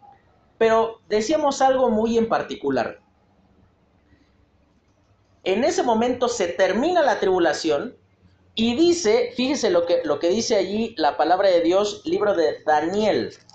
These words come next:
capítulo doce, y ese es el versículo que vamos a memorizar en esta semana. Daniel doce, dos.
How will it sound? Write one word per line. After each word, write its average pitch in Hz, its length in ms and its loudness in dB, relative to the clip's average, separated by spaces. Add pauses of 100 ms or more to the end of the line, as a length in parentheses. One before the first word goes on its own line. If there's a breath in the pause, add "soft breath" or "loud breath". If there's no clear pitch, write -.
(520)
capítulo 190 800 0
doce, 202 340 0
y 151 140 0
ese 202 120 -2
es - 100 -6
el 165 120 2
versículo 190 540 -2
que 160 80 -2
vamos 160 300 0
a 151 60 -2
memorizar 127 680 -2
en 139 160 -4
esta 156 240 -4
semana. 151 600 -4 (480 soft breath)
Daniel 202 680 0 (180)
doce, 214 600 0 (440)
dos. - 680 -2